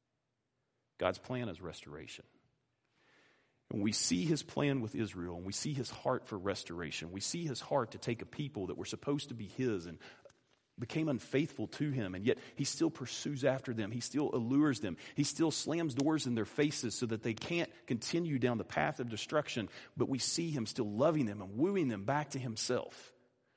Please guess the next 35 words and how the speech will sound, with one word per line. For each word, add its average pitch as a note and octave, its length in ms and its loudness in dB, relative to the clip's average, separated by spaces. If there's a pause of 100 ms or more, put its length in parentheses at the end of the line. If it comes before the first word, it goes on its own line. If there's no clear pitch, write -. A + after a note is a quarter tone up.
(120)
ready F3+ 300 6
to D3 100 -2
provide C3 500 2
for C3 100 0
them A2 180 2
everything C#3 320 0
that B2 80 0
was A#2 140 -6
supposed C#3 400 -4
to B2 40 -6
be A2 140 -2
theirs G#2+ 320 0
so G2+ 80 -6
that G2 100 -4
he C3 80 -8
can - 140 -8
have F3 400 -2
that D3+ 160 -6
relationship B2 720 -4
with G2+ 140 -10
them G#2 160 -6
that F2 100 -12
he A#2+ 100 -8
desired. F#2+ 640 -8 (1300)
We A#2 100 -4
see E3+ 220 0
that D#3+ 160 4
heartbeat, - 880 -2 (1120)
and G2+ 140 -8
we G#2 60 -2
see C3 280 -2
his B2+ 160 -2
desire G#2+ 500 0
for - 320 -10
us. - 540 -8